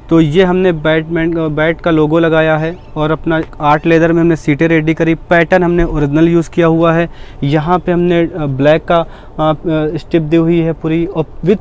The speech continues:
perforation के साथ में। आपको ऐसा भी नहीं लग रहा होगा इसमें हमने परफोरेशन दिया हुआ है। तो दोस्तों आप देख सकते हो बिल्कुल overall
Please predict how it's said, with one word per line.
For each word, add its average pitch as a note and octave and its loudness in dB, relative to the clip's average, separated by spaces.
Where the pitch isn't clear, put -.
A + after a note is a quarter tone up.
perforation F3 0
के E3 -2
साथ D3 0
में। E3 -4
आपको D#3+ -2
ऐसा E3+ -2
भी F3 2
नहीं F3 2
लग E3+ 2
रहा E3+ 2
होगा E3+ 0
इसमें E3 -4
हमने E3+ 0
परफोरेशन D#3 -2
दिया D3 0
हुआ C#3 0
है। D#3 -4
तो D#3 0
दोस्तों D#3 2
आप E3+ 2
देख D3+ 0
सकते - -4
हो E3 0
बिल्कुल D#3+ 0
overall D#3+ 2